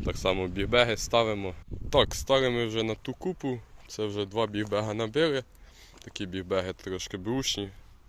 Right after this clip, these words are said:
то їх трошки дешевше реалізуємо. І такі нові чу-, на чотири стропи, не кубові, гарні бігбеги.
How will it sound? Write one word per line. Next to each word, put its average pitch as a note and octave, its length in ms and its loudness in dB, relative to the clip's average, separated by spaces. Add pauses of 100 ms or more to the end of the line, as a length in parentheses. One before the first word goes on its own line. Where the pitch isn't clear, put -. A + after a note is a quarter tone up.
(400)
то G2 100 -8
їх F2 140 -6
трошки F#2 300 -4
дешевше B2+ 420 0
реалізуємо. A2 500 -2
І B3 100 -8
такі A#2 380 -4 (160)
нові G2 300 -4 (120)
чу-, - 200 -10
на G2 140 0
чотири G2 360 2
стропи, A2+ 500 -2 (640)
не F2 120 -6
кубові, F#2+ 540 -2 (640)
гарні F#2 280 0
бігбеги. E2+ 500 -6